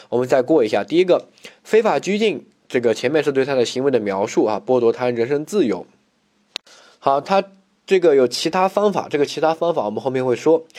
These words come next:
但是它的核心在于剥夺自由，而不是限制自由。我们的自由经常都会被受到限制，但是那些不构成犯罪，一定要剥夺你的自由才构成犯罪，就是活动空间特别小。像比如说我们军训，军训的时候，他会在那个，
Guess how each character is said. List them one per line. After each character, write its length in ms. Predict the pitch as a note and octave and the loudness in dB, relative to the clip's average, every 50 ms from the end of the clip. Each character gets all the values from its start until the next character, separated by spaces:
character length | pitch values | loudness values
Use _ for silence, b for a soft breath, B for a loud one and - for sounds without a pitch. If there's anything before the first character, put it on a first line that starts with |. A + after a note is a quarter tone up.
| B B B B B B _ _ - | B B B B B B _ _ -4
但 140 | - F#3 F#3 | -2 -2 -2
是 80 | F#3 | -2
它 100 | F3 F#3+ | -2 0
的 100 | F#3+ E3+ | 0 0
核 200 | C#3 - D3+ D#3 | 0 2 0 0
心 160 | D#3+ F#3 F3+ E3+ | 0 0 0 0
在 100 | E3+ E3 | 0 2
于 100 | E3+ E3+ | 0 0
剥 300 | - - A3+ C4 B3+ A3 | -2 0 2 2 2 4
夺 220 | - A#2+ A2+ A#2 | 2 2 0 0
自 180 | A#2 - A#2+ G#2 | 0 -2 -4 -4
由， 180 | G2 F#2+ G2 F#2+ | -2 -4 -2 0
而 120 | - C#3 | 0 0
不 140 | D3+ E3 F3 | 0 0 -4
是 100 | D#3+ D#3 | -4 -4
限 300 | D3 - - A3 F#3 C#3+ | -4 -2 -2 -2 -2 -2
制 120 | B2 B2+ | -4 -4
自 220 | A#2+ B2 - A2+ G2+ | -4 -4 -4 -6 -4
由。 180 | G2 G2 G2 - _ - | -4 -4 -6 -8 _ -8
我 80 | - D3+ | -6 -2
们 100 | F3+ F#3 | 0 0
的 80 | F#3 | 0
自 200 | E3+ F3 F#3+ F#3+ | 0 0 2 2
由 120 | E3 D#3+ D#3 | 4 4 2
经 220 | D#3 - F#3 E3 | 2 -2 -4 -4
常 160 | D#3+ D#3 D3 | -4 -4 -2
都 80 | D3 D#3 | 0 0
会 80 | D3+ | 0
被 100 | C#3+ C#3+ C#3+ | -2 -2 -6
受 180 | - - D#3+ C#3+ | -2 -2 0 0
到 140 | C3 C3 B2 | 2 0 0
限 280 | B2 - G#3+ F3+ C3 | 0 0 -2 -2 -2
制， 200 | A#2 - A2 - - | -4 -8 -10 -6 -4
但 140 | C#3 C#3+ | -4 -4
是 80 | C#3+ D#3 | -4 -4
那 100 | D#3 D3+ | -4 -4
些 160 | C3+ D3 C#3+ | -2 -2 -2
不 140 | B2+ B2 C3 | -2 -2 -4
构 120 | B2+ C#3 | -2 -2
成 140 | B2+ C3 C3+ | -4 -4 -6
犯 220 | C3 - D#3 C#3 C3 | -2 -2 -4 -2 0
罪， 160 | E3 D#3+ - - _ _ _ _ | -2 -2 -2 -4 _ _ _ _
一 140 | - C3 D#3+ | -8 -4 -2
定 100 | F3 F3+ | 0 0
要 80 | C#3+ | -2
剥 300 | B2+ - G3 A3+ A#3+ B3 | -2 -2 0 2 2 2
夺 180 | G#3+ B2+ B2+ B2+ | 2 2 -2 -2
你 80 | A#2+ A2+ | -2 -2
的 100 | A2+ A2 | -4 -4
自 140 | G#2 B2 | -2 -2
由 100 | A#2+ A2+ | -2 0
才 140 | G#2+ - A2+ | 0 -2 -2
构 140 | A2+ A#2+ A2+ | 0 0 0
成 120 | A2+ A#2+ | 0 -2
犯 200 | A#2+ - C#3 A#2+ | -2 -4 -4 -2
罪， 180 | A#2 C#3+ D3 - B B B B B | 0 -2 -2 -2 B B B B B
就 100 | - D#3+ | -4 -2
是 80 | D3 | -2
活 220 | D3 - - C3 D3+ | -2 0 0 -2 0
动 140 | D#3+ D#3+ D3 | -2 -2 -2
空 180 | D#3+ D#3+ D#3 | -2 -4 -2
间 160 | D#3+ E3+ D#3+ | -2 -4 -4
特 180 | D#3 - G#3+ F3+ | -2 -2 0 0
别 160 | A2+ A#2 A#2 | 0 0 -2
小。 240 | B2 - - F2 - - B B B B B B B B | -4 -4 -6 -8 -8 -10 B B B B B B B B
像 220 | - A3 G#3 E3 | 0 0 0 2
比 80 | C3+ C3+ | 2 2
如 80 | D3+ | 2
说 120 | D3 F#3+ F3 | 2 2 -2
我 40 | D3+ | -2
们 100 | D3 C#3+ | -2 -6
军 240 | - G3+ G3+ G#3+ | -6 -4 -4 -4
训， 220 | G#3 G#3 - - _ _ | -4 -8 -10 -18 _ _
军 180 | - - G#3+ A3 | -6 -4 -4 -4
训 260 | G#3 - - G#3+ F3 | -4 -4 -4 -4 0
的 120 | C3+ B2 A#2+ | 0 0 0
时 120 | - B2+ | 0 -2
候， 140 | B2+ C3+ B2 | 0 0 0
他 140 | - D3+ D3+ | 0 0 0
会 120 | D#3 D3 | 0 0
在 140 | C#3 D3 C#3+ | 0 0 -2
那 140 | C#3 C3+ C3 | -2 -2 0
个， 260 | B2+ B2 A#2+ G#2+ | 2 2 2 2